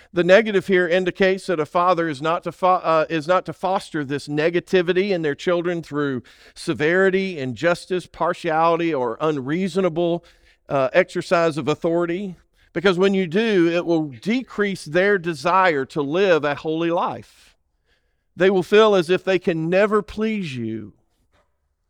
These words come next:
And so that's why it's important for us not to become harsh. We can want our children to do what's right, but we can do it in the wrong way. And that's really what this passage is about. But the positive side to this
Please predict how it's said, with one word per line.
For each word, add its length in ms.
And 120
so 120
that's 240
why 200
it's 140
important 600
for 140
us 160
not 240
to 80
become 300
harsh. 880
We 140
can 260
want 260
our 140
children 500
to 100
do 200
what's 320
right, 420
but 120
we 160
can 180
do 320
it 220
in 160
the 80
wrong 480
way. 500
And 80
that's 220
really 200
what 180
this 160
passage 480
is 100
about. 400
But 140
the 80
positive 560
side 340
to 80
this 460